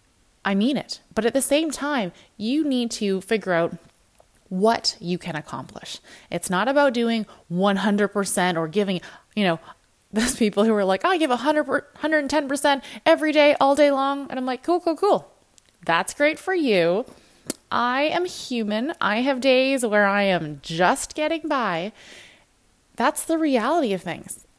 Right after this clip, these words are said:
I am not always motivated. I'm not always motivated to do everything I need to do.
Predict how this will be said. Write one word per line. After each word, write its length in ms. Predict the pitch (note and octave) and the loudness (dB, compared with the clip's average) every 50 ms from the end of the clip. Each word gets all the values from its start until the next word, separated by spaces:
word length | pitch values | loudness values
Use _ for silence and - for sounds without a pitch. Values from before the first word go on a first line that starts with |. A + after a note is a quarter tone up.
| _ - | _ -10
I 200 | G3 A#3 C#4+ E4+ | -8 -6 -4 -4
am 260 | G4 G4+ G4 E4+ B3+ | -4 -4 -2 0 0
not 240 | A3+ A#3 C4 D4 - | 2 0 0 -2 -2
always 340 | - A#3 A3 A3 A3+ A3 - | -2 0 0 0 0 0 0
motivated. 540 | G3+ F#3 F#3 F3 F3 E3 E3+ E3 D#3+ D#3+ E3 | -2 -2 -2 -2 -2 -2 -2 -2 -2 -2 -2
I'm 180 | E3 E3 F#3+ | -2 -2 0
not 220 | G#3 A3+ B3 B3+ B3+ | 0 0 0 0 0
always 240 | B3 B3 B3+ G#3+ | 0 0 0 0
motivated 500 | G#3+ G#3+ G#3+ G#3+ A3 G#3 G#3 G3 G#3 G3 - | 0 0 0 0 0 0 -2 -2 -2 -4 -4
to 120 | - E3+ | -6 -6
do 60 | - - | -4 -2
everything 480 | - F#3+ G3 A3 A3 - G#3+ G#3+ G#3 | -2 -2 -2 -2 -4 -4 -6 -6 -6
I 80 | - F#3 | -6 -4
need 300 | F#3 F#3 F#3 F3+ F3+ F3 | -4 -4 -2 -4 -4 -6
to 100 | - F3+ | -8 -8
do. 340 | E3 D#3 D#3+ D#3 D#3 F3 | -6 -4 -4 -4 -4 -6